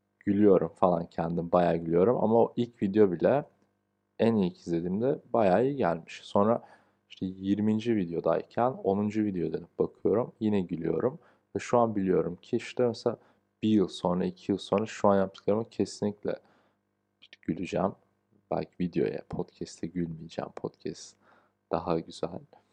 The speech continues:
Ama videoya güleceğim gibi bir şey hani, e, sürekli bir gelişim var. Hani bunu durduran bir şey yok. Yani gerçekten yirmi yıl boyunca çalışıp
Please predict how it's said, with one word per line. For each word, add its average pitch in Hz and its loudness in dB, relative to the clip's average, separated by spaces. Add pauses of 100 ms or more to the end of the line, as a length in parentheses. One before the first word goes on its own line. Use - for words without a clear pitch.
(280)
Ama 107 0
videoya 98 0
güleceğim 87 -4 (840)
gibi 113 -4
bir - -14
şey 151 4
hani, 104 2 (480)
e, 87 0 (360)
sürekli 135 2
bir 131 -6
gelişim 117 -2
var. 80 0
Hani 85 -4
bunu 101 0
durduran 107 2
bir - -10
şey 110 2
yok. - -2 (400)
Yani 82 -4
gerçekten 92 0 (840)
yirmi 110 2
yıl 107 2
boyunca 90 6
çalışıp - 2